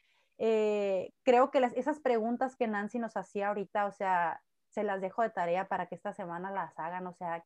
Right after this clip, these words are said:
¿quién te puso esas creencias? ¿De dónde viene esos pensamientos que tienes? La realidad es que nosotros no nacimos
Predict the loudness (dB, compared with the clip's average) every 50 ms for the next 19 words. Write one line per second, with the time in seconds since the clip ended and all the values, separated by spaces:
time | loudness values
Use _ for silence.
0 | _ -6 -4 -4 -2 -2 -4 -2 -2 -2 -4 -4 -4 -6 -8 -8 -8 -8 -6 -6
1 | -6 -4 -6 -8 -8 -6 -6 -6 -6 -6 -8 -14 _ _ _ _ _ _ _ -4
2 | -2 -2 -2 -2 -2 -2 0 0 0 0 0 -2 -2 -2 -2 -4 -4 -4 -4 -4
3 | -6 -6 -8 -12 -8 -8 -8 -8 -4 -4 -4 -4 -4 -6 -8 -8 -8 -8 -8 -8
4 | -8 -10 -8 _ -10 -10 -10 _ -8 -6 -4 -4 -6 -8 -10 _ _ _ _ _
5 | _ _ _ _ _ 2 4 4 4 2 2 0 0 0 0 0 2 0 0 -2
6 | -6 _ 0 2 2 2 0 -2 -4 -6 _ _ _ _ _ _ _ _ _ _
7 | _ _ _ _ _ _ _ _ -4 -4 -4 -4 -6 -4 -2 -2 -2 2 2 2
8 | 4 4 4 2 2 0 -2 -4 -2 0 2 2 2 2 0 -4